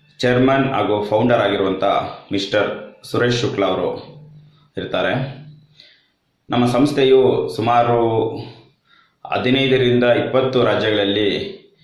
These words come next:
ಸಮಾಜಮುಖಿ ಕೆಲಸಗಳನ್ನು ಮಾಡ್ಕೊಂಡ್ಬಂದು ಇದರ ಕಚೇರಿಗಳು ಹೊಂದಿರುತ್ತದೆ. So ನಮ್ಮ ಸಂಸ್ಥೆಯು ಅನೇಕ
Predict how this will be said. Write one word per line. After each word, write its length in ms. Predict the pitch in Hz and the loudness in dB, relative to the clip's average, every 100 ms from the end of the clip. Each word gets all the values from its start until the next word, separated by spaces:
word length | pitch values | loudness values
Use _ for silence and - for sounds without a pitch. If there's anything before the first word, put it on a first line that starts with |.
| _ _ _ _ _ - | _ _ _ _ _ -6
ಸಮಾಜಮುಖಿ 540 | 110 117 120 113 110 | -2 0 0 -2 -4
ಕೆಲಸಗಳನ್ನು 500 | 107 101 110 107 104 | -4 -2 0 0 0
ಮಾಡ್ಕೊಂಡ್ಬಂದು 920 | 101 98 98 98 98 98 98 98 - - _ _ _ _ | 0 0 0 2 2 2 0 -2 -8 -18 _ _ _ _
ಇದರ 280 | 104 110 107 101 87 - - | -2 2 2 2 2 0 -4
ಕಚೇರಿಗಳು 480 | 107 - 120 110 104 | -6 -2 0 2 2
ಹೊಂದಿರುತ್ತದೆ. 920 | 98 92 92 90 - 82 113 - - - - _ _ _ _ _ _ _ _ _ _ _ _ _ _ _ _ _ _ - | 0 0 -2 -4 -6 -6 -6 -8 -12 -18 -20 _ _ _ _ _ _ _ _ _ _ _ _ _ _ _ _ _ _ -2
So 140 | 127 | 2
ನಮ್ಮ 260 | 120 127 123 | 2 2 2
ಸಂಸ್ಥೆಯು 520 | 123 143 135 131 123 | 2 2 4 6 6
ಅನೇಕ 340 | 110 120 123 | 2 0 0